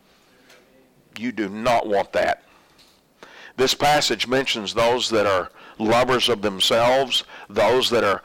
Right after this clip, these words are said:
lovers of money, somebody that is a boaster. All of those are concepts that describe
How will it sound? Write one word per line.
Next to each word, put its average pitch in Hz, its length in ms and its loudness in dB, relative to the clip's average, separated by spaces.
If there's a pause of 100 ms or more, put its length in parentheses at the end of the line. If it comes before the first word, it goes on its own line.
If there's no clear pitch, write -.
(140)
lovers 120 680 2 (100)
of 92 140 0
money, 120 500 0 (720)
somebody 123 500 2
that 110 160 2
is 98 140 -2
a 104 40 0
boaster. 127 540 2 (100)
All 170 220 4
of 185 100 2
those 135 280 2
are 113 80 2
concepts 165 760 0
that 117 160 0
describe 156 720 2